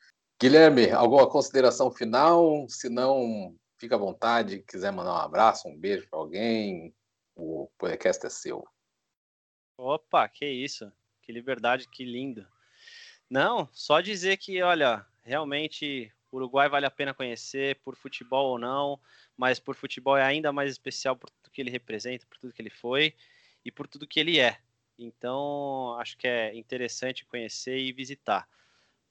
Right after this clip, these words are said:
Speaker 2: Mais do que isso, só queria aproveitar e mandar um abraço pra uma pessoa que, por incrível que pareça, não, não, vocês não conhecem,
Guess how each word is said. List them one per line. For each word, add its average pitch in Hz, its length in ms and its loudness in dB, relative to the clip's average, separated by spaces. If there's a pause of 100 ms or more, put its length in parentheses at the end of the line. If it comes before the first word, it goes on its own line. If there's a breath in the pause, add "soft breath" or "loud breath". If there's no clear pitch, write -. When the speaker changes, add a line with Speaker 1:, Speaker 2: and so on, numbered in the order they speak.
(140)
Speaker 2:
Mais 151 280 0
do 180 80 -12
que - 160 -12
isso, 185 140 -8
só 175 120 -4
queria 160 220 -2
aproveitar 147 720 0
e 139 80 -2
mandar 127 680 0 (400)
um 131 140 -8
abraço 127 500 0
pra 131 160 -6
uma 127 120 -6
pessoa 131 440 -8
que, 127 420 -6 (640)
por 135 140 -8
incrível 156 240 -8
que - 60 -20
pareça, 143 360 -2
não, 143 500 -6
não, 143 180 -6
vocês 151 280 -6
não 175 140 -6
conhecem, 160 640 -2